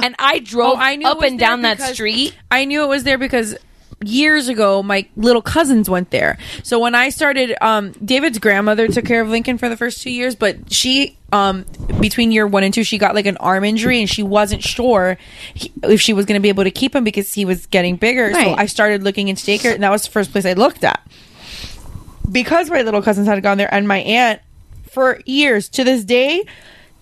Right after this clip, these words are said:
Speaker 2: her kids, like, one of them just graduated high school, still raves about that preschool.
Speaker 1: Yeah,
Speaker 3: Well,
Speaker 1: like
Speaker 3: yeah, if Sophie's preschool was still open, that's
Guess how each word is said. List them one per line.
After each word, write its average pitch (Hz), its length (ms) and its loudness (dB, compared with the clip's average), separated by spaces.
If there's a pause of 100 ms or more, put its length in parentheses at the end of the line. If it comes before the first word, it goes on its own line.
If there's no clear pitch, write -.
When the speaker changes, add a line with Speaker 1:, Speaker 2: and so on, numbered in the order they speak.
(160)
Speaker 2:
her 240 140 4
kids, 285 340 0 (120)
like, 226 260 0
one 233 140 2
of 247 40 2
them 262 120 2
just 247 160 -4
graduated 226 420 2
high 226 160 2
school, 196 300 -2
still 214 800 0
raves 202 400 0
about 185 280 0
that - 160 0
preschool. - 540 -2 (760)
Speaker 1:
Yeah, 254 180 0
Speaker 3:
Well, 240 120 2
Speaker 1:
like 254 80 0
Speaker 3:
yeah, 285 200 2
if 220 120 -4
Sophie's 262 480 -2
preschool 202 480 0
was - 100 0
still 175 260 0
open, 160 720 0 (920)
that's 175 340 0